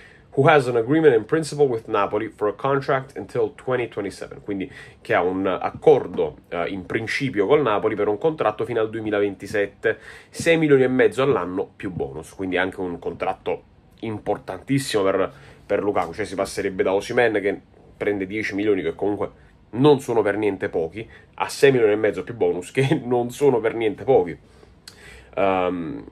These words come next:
eh, in the deal it could be included an option for twenty twenty-eight. Vabbè, qui Nico potrebbe un po' migliorare,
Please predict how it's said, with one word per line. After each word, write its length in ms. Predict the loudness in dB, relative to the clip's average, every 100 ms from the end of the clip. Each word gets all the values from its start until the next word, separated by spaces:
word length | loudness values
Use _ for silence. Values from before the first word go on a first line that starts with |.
| -20 -20 -20 _ _ _
eh, 220 | 2 2 2
in 160 | 2
the 100 | 2 0
deal 360 | 6 8 6
it 180 | 2 -6
could 140 | -6 -4
be 120 | -2
included 720 | 0 -2 -2 0 0 0 0
an 120 | 0
option 400 | 0 -2 -4 -6
for 160 | -6 -10
twenty 260 | -4 -4
twenty-eight. 320 | -4 -6 -4
Vabbè, 260 | -4 -6 -8
qui 200 | -6 -6
Nico 320 | -4 -2 -4
potrebbe 400 | -4 -4 -2 0
un 140 | -2 0
po' 200 | 0 2
migliorare, 540 | 0 0 2 0 -2